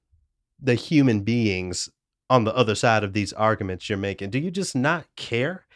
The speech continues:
You know, how, how we feel? Are, are we, are we not humans to, to you from, from your perspective? You know, to pull on something, I'll, I'll wrap up here, to pull on something that, uh, Paviel, again, shout out to Paviel French, she said last weekend.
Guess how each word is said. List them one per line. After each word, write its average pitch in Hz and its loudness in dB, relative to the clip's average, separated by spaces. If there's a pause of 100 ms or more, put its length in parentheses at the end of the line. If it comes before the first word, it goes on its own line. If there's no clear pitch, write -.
(340)
You 143 0
know, 131 4
how, 139 2
how 156 6
we 147 2
feel? 143 2
Are, 131 6
are 131 6
we, 156 0
are 131 4
we 151 2
not 139 2
humans 170 -2
to, 170 2 (100)
to 156 0
you 170 -2 (180)
from, 139 6
from 143 2
your 156 4
perspective? 160 -2 (180)
You 156 4
know, 147 8
to 117 4
pull 165 4
on 139 2
something, 135 0
I'll, 127 4
I'll 127 4
wrap 127 0
up 123 0
here, 123 0
to 104 -4
pull 156 0
on 127 0
something 131 0
that, 107 2 (240)
uh, 107 2
Paviel, 120 4
again, 104 -2
shout 139 2
out 123 0
to - -6
Paviel 117 0
French, 120 0
she 143 0
said 117 2
last 107 0
weekend. 110 0